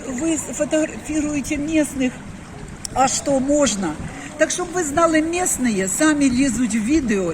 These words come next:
і хочуть фотографуватися. Навіть жінки закутані, ідуть на контакт і хочуть, щоб їх фотографували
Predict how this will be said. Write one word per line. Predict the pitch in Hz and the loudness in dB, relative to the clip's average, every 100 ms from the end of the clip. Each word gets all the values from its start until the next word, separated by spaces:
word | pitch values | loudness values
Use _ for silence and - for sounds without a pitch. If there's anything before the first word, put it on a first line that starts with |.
| 202 | 2
і | |
хочуть | 330 311 339 302 262 | 0 2 0 0 0
фотографуватися. | 277 262 247 240 240 196 190 208 190 233 | -2 0 0 -2 -2 -2 -2 -2 -4 -2
Навіть | 240 277 269 208 | 2 2 2 2
жінки | 190 269 226 240 | 2 0 0 -2
закутані, | 190 196 170 349 440 302 202 160 151 - - - - | 0 -2 -4 -4 -2 0 0 -2 -6 -12 -12 -6 0
ідуть | 254 226 294 - | 2 4 4 2
на | 214 | -2
контакт | 202 208 190 311 370 - - - - - | -2 -4 0 2 2 -2 -10 -16 -10 0
і | 254 | 0
хочуть, | 294 349 320 262 | 2 0 0 0
щоб | 226 185 | 0 -2
їх | 180 247 294 - - - - - - | 0 0 0 -4 -12 -16 -16 -14 -6
фотографували | 233 226 208 202 196 180 240 320 | -2 0 0 -2 -4 -4 -2 -2